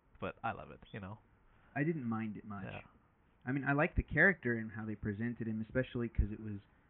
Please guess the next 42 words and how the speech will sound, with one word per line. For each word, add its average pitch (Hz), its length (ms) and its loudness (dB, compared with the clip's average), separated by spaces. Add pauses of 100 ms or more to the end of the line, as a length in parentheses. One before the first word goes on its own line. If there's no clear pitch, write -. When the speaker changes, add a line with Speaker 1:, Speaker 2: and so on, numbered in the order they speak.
(120)
Speaker 2:
a 120 80 0
new 160 140 4
variation 120 640 2
towards 107 260 0
what 92 140 4
the - 60 -12
comic 113 360 -4
had 107 100 -8
originally 104 380 -6
presented, 113 480 -4 (340)
but 127 280 4 (1200)
he 139 80 0
just 139 240 0
didn't 139 260 6 (100)
seem 135 180 2
as 113 140 0
physically 117 380 2
imposing 113 460 8
as 107 100 -4
I 104 80 -2
wish 101 300 -2
he 98 60 -10
would 95 200 -10
be. - 120 -20 (440)
Speaker 1:
I 156 160 10
don't 143 120 4
know. 110 180 6
I 143 140 10
actually 131 380 6
thought 104 360 2 (360)
he 117 80 -8
was. 95 300 -6 (540)
I 120 60 -2
mean, 131 100 -6
I, 143 240 4
he's 151 100 -4 (180)
so 202 120 6
much 175 140 2 (600)
less 135 180 4
ridiculous 131 680 0
than, 120 100 -6
like, 104 160 -4